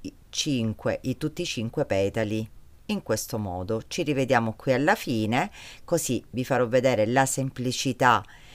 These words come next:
del continuare da soli, perché creeremo poi le catenelle del prossimo fiore. Ho lavorato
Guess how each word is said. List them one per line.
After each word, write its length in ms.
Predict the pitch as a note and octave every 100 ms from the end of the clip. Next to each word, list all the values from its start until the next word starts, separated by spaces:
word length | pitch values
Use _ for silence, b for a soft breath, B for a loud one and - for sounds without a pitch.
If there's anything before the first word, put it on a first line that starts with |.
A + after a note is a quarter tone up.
| B -
del 480 | C3 C3 G#2+ G2+ G2
continuare 680 | - F3+ - D3 C3 A2+ G#2+
da 160 | D3
soli, 680 | G#3 D#3+ G#2+ G#2+ A#2+ G#3+ B3+ b b -
perché 380 | D#3 - C#3 B2
creeremo 880 | E3 E3 A3 C4+ B2+ G2 A2 D3+ F#3
poi 640 | B2+ G2+ G2 C3+ G3 A3 - -
le 160 | - A#2
catenelle 760 | C#3+ - A#3+ G#3 F#2+ F2+ B2
del 180 | F3 F#3+
prossimo 600 | - - - - B2+ A2
fiore. 520 | - C#2 D2 F#2+ A2+ - - - - - - - - - b b - -
Ho 100 | G3
lavorato 760 | E3 C#3+ D3 C3 B2 - A#2